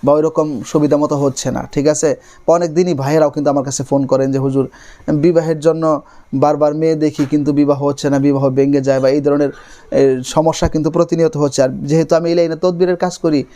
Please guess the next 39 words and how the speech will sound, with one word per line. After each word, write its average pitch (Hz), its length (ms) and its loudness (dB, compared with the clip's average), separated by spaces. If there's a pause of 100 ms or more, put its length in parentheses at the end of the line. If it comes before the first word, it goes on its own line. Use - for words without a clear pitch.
(240)
এই 143 60 2
জন্য 156 160 2
অনেক 160 260 0
দিনই 196 200 0
ভাই 160 200 2
বোনেরা 151 280 0
কিন্তু 135 200 -4
সাক্ষাতে 135 420 -2
আমার 139 180 0
কাছে 135 260 -4
এসে 139 540 0 (380)
বা 135 100 2
মোবাইল 143 360 2
ফোনে 143 280 -2
বা 139 120 2
বিশ্বের 139 280 -2
অন্য 143 160 2
কোনো 135 200 0
জায়গা 135 200 0
থেকেও, 139 360 -2 (320)
হ্যাঁ, 294 220 2
ইমোতে 147 320 0
WhatsApp-এ 139 320 0
যুক্ত 139 240 -2
হয়ে 143 160 2
আমার 139 140 0
সাথে 135 200 -6
কিন্তু 139 240 0
মনে, 135 220 2
মনের 143 260 2
কথা 139 260 -2
বলান 135 340 0
বা 131 100 -2
তদবিরের 139 500 0 (460)
জন্য 139 280 2
অনেক 131 300 0 (220)
হেল্প, 139 180 0
সাহায্য 135 460 -2
নেন 139 340 2